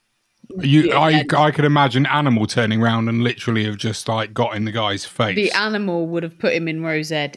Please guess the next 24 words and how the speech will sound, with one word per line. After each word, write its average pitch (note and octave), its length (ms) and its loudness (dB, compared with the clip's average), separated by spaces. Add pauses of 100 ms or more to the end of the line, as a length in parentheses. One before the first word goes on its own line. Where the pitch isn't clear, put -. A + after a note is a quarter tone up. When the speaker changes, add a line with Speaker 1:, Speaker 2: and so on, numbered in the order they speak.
Speaker 2:
immediately, D#3 540 -6
which G3+ 180 0
Speaker 1:
Right, C#4+ 60 4
Speaker 2:
I'm C#4+ 80 4
not D#4 260 2
Speaker 1:
exactly. - 60 -10 (120)
Speaker 2:
condoning, B3+ 540 0 (580)
um, F3+ 320 0
Speaker 1:
No. D#3 180 -6
Speaker 2:
but, - 140 2
I F3+ 120 0
mean, F#3+ 240 -2
Animal G3 340 -2
antics F3 760 -4 (600)
are, - 200 -4
are E3 140 0
f-, - 240 -20
missed F3 600 -4
greatly C#3+ 580 -6 (100)
at C#3 100 -12
Sixfields D3 520 -14
this - 180 -18
year. - 180 -12 (600)
Speaker 1:
Yeah. G#2 220 -14